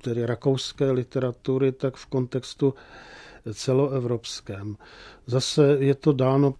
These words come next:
tou Haličí, odkud vzešel. Jisté je, že v mnoha ohledech předjímal ten boom rakouské literatury po roce tisíc devět set,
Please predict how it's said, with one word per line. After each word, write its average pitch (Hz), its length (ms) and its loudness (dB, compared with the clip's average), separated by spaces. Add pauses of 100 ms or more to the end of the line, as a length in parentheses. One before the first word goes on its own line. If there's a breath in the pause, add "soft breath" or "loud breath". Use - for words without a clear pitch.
(100)
tou 135 180 8
Haličí, 131 580 0
odkud 131 360 -6
vzešel. 123 720 -2 (600 loud breath)
Jisté 170 460 4
je, 156 220 6
že 151 220 2
v 135 180 -4
mnoha 143 360 2
ohledech 131 720 -2 (280)
předjímal 131 840 0 (100)
ten 113 220 -4
boom 131 340 0
rakouské 127 580 -4
literatury 123 840 0 (160)
po 120 120 0
roce 117 460 -2 (120)
tisíc 120 420 -6
devět 117 420 -2
set, 113 260 -8